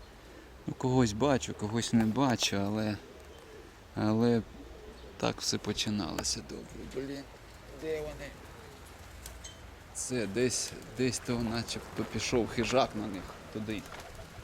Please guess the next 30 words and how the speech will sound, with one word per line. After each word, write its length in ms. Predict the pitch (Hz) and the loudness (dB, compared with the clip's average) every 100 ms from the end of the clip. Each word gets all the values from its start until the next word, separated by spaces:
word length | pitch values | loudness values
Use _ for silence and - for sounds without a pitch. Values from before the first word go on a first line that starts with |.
| - - - - 113 | -10 -10 -8 -4 0
Але 220 | 117 156 | 4 6
не, 320 | 170 156 123 120 - 120 | 6 4 4 2 0 4
він 200 | 143 143 | 6 8
не 160 | 151 160 | 8 6
на 240 | 160 151 | 4 4
основну 480 | 113 120 160 147 156 | 2 0 0 2 4
масу. 420 | 120 107 - - 98 - - | 2 0 -4 -8 -10 -14 -4
Бо 120 | - | 2
основну 360 | 117 - 139 151 | 4 10 10 12
масу 320 | 143 139 - | 10 8 8
я 120 | 127 | 6
бачу. 380 | 120 127 98 - 90 - | 8 6 6 2 -4 -4
Ось 240 | - 110 - | 2 2 2
два 560 | 110 104 117 135 165 156 - - - - - - - | 0 6 8 8 8 4 -8 -16 -16 -16 -18 -12 -2
і 80 | 120 | 0
чотири, 560 | - 135 - 117 110 | 4 4 4 4 4
шість 640 | - - 139 120 120 123 | 2 6 8 10 8 4
бачу. 540 | 135 143 151 - 170 160 - - - - - - - - - - - | 4 6 6 4 2 0 -2 -18 -20 -20 -20 -18 -18 -16 -16 -16 -2
Ну, 160 | 117 117 | 2 4
це 200 | - 131 | 6 8
вони 220 | 127 127 | 10 10
поряд 400 | - 139 120 87 - | 8 6 6 6 -2
один 280 | 101 107 104 | -2 0 0
з 60 | |
одним, 360 | 101 101 92 - | -2 -4 -4 -2
а 100 | 113 | -4
хтось 300 | - 127 - | 0 -2 0
по-любому 560 | - 113 113 113 101 | -2 -4 0 0 2
ще 220 | 98 - | 0 -2
ж. 120 | 101 | -4